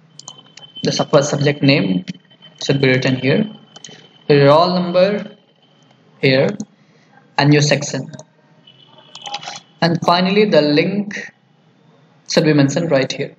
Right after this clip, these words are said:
And then what you need to do is, you need to click on the submit button here, and it will be added to the timetable. It will appear here.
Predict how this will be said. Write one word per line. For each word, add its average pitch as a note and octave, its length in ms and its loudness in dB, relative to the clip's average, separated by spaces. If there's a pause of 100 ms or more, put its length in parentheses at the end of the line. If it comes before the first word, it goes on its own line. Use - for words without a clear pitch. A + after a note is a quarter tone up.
(1500)
And C#3+ 200 2
then E3+ 140 0
what D#3 200 2
you C#3 80 0
need F3+ 200 0
to F3 60 -8
do D3 120 2
is, D3 380 0 (180)
you C#3 180 2
need C#3 120 4
to D3 80 0
click E3 220 0
on C#3+ 100 2
the C3+ 60 0
submit D#3 320 -2
button B2+ 280 -2
here, B2 180 -6 (1120)
and F#3 220 2
it F#3+ 60 -6
will G3 140 -2
be F3+ 220 0
added E3 300 2
to D#3+ 80 -2
the D3+ 100 -2
timetable. C#3 720 -4 (1400)
It D3 160 0
will C3+ 120 4
appear B2+ 300 -2
here. B2+ 300 -6